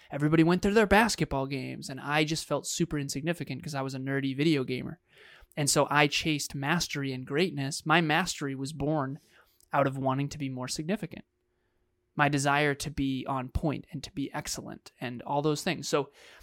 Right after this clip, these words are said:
at the end of the day, I think most of our greatness actually stems from pain.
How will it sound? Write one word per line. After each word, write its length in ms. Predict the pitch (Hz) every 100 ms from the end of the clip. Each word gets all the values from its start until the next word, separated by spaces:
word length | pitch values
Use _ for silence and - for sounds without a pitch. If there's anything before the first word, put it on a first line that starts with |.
| -
at 120 | 160
the 80 | 175
end 80 | 226
of 60 | 190
the 60 |
day, 220 | 151 170
I 160 | 135 156
think 260 | 160 190 -
most 460 | 131 135 185 -
of 100 | 240
our 140 | 247 233
greatness 400 | 220 254 262 -
actually 420 | 156 - 160 143
stems 580 | - - 151 175 151 131
from 240 | - 135
pain. 320 | - 156 156